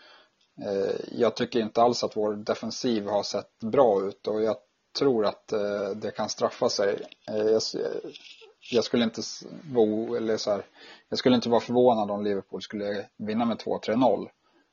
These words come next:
Eh, eller att vi lyckas göra ett mål. Men, men den matchen är jag väldigt orolig för. Men det är ju framförallt matchen som kommer efter det. Eh, Fulham hemma. Eh, sitter man utan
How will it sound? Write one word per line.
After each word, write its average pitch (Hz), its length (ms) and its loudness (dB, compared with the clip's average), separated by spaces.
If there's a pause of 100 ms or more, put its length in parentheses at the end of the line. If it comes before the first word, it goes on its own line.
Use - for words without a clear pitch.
(220)
Eh, 98 840 -4
eller 104 140 2
att 98 200 0
vi 98 340 -2
lyckas 101 360 -6
göra 104 140 0
ett 98 100 -10
mål. 107 220 -2
Men, 107 320 -4 (200)
men 113 180 0
den 117 160 6
matchen 113 320 0
är 107 60 -6
jag 101 80 -2
väldigt 101 240 -2
orolig 110 380 -2
för. - 300 -6
Men 113 180 -4
det 113 80 0
är 110 80 2
ju 110 100 0
framförallt 113 460 2 (380)
matchen 110 340 -4
som 107 120 -8
kommer - 280 -2
efter - 420 -2
det. - 220 -2 (680)
Eh, 101 220 -4
Fulham 107 500 0
hemma. 110 500 -2 (340)
Eh, 101 420 -4 (840)
sitter - 380 0
man 107 200 2
utan 104 580 -2